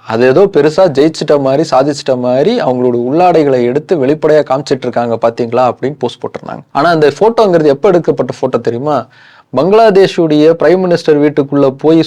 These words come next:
சூறையாடினாங்கல்ல ஒரு கூட்டம், அதுல பங்களாதேஷ் பிரைம் மினிஸ்டருக்கு சொந்தமான பல பொருட்கள் எடுத்தாங்கல்ல, அதுல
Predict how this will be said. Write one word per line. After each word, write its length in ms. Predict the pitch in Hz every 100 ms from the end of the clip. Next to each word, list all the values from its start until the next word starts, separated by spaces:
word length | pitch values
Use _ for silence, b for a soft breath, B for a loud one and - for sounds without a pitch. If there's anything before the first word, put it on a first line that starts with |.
| -
சூறையாடினாங்கல்ல 880 | 175 165 143 127 123 120 127 143 120
ஒரு 140 | 117
கூட்டம், 420 | 151 147 113 104 _ b b b
அதுல 540 | - 131 156 147 147 160
பங்களாதேஷ் 520 | 139 156 175 165 -
பிரைம் 340 | 156 180 170
மினிஸ்டருக்கு 340 | 151 156 139 143
சொந்தமான 560 | - 143 165 156 151
பல 220 | 170 135
பொருட்கள் 460 | 156 156 156 156 139
எடுத்தாங்கல்ல, 440 | 127 - 123 123
அதுல 760 | 147 120 127 160 170 120 180